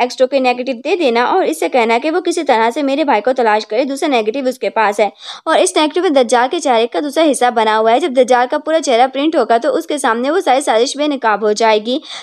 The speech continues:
जिससे पाक शहर की सलामती के, की खदशात लाक हो गए हैं," बूढ़े ने कहा। तो कैप्टन शकील हैरत से उसकी शक्ल देख रहा था।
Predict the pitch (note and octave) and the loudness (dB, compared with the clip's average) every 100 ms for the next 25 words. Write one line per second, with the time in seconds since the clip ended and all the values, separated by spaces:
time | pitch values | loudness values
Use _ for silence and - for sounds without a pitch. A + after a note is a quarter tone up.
0 | - D4 F#4+ C#4+ D4 D#4+ E4 D#4+ B3+ A#3 | -6 -2 2 0 0 -2 -2 -2 0 -2
1 | A#3+ D4 F4 C#4+ C4+ D4 D#4+ - E4+ C4+ | -2 -4 0 2 2 2 -2 -2 -2 0
2 | B3+ A3+ B3 D4 A#3 A3 A#3+ A#3 A3 A3+ | 2 0 0 0 0 0 0 0 0 0
3 | C#4+ D4+ D4+ D4 - G#3 A3 D#4 C4+ B3+ | 0 0 0 -2 0 0 0 0 0 0
4 | C4 A#3 C4+ C#4 A3 B3+ C#4+ C#4+ D#4 A3 | -4 -4 -2 0 2 0 -2 -6 -4 0
5 | A3+ A3 A3 A3 G#3 G#3 G#3+ | 2 2 2 2 0 0 -2